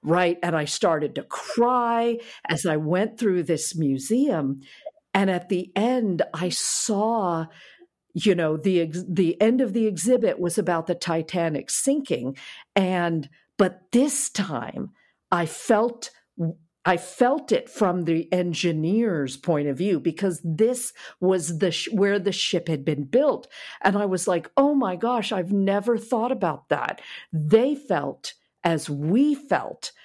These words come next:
about our missions, right? And I went, "Oh my gosh, the Titanic builders." We always talk, we always hear the story, of course,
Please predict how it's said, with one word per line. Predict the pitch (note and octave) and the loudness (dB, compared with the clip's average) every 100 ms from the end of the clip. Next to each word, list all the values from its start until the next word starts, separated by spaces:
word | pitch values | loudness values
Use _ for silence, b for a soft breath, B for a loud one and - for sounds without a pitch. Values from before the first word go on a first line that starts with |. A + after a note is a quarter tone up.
| b - | b 0
about | F3+ F3 F3 | 2 2 0
our | E3 D#3+ | 0 0
missions, | G3+ C4+ - C3 C#3 - - B B B | 0 0 -4 -8 -10 -14 -14 B B B
right? | D#3+ F3 E3+ E3 - | 0 2 2 0 -2
And | F#3 | -2
I | F#3+ | 0
went, | F#3 F3 - | 0 -2 -2
"Oh | G#3+ A#3+ A#3+ | -2 0 0
my | G3 E3 | -2 -4
gosh, | - A3 G3+ F#3 E3 - | -8 -8 -6 -6 -8 -8
the | F#3 | -10
Titanic | E3 - F3 F3 - - A3 A3+ A#3 G3+ - - b b b _ _ _ | -10 -12 -10 -10 -12 -10 -4 -2 -2 -4 -8 -20 b b b _ _ _
builders." | A3+ C4 D#4 E4+ E4 D4+ A3+ F3 D#3+ C#3+ A#2+ - C#3+ - B B B | 2 4 4 4 4 2 2 2 0 0 -2 -4 -6 -10 B B B
We | A3 A3 | 2 4
always | B3 C#4+ C#4+ - | 2 2 0 -4
talk, | - A3+ A#3 A3+ | -2 0 0 0
we | A3 | 2
always | A3+ B3+ - | 2 0 0
hear | A3 A#3 | 0 2
the | G3 | 0
story, | - A#3 G#3 G3+ | -2 2 2 2
of | F#3+ - | 0 -2
course, | - D4 C4+ | 0 0 0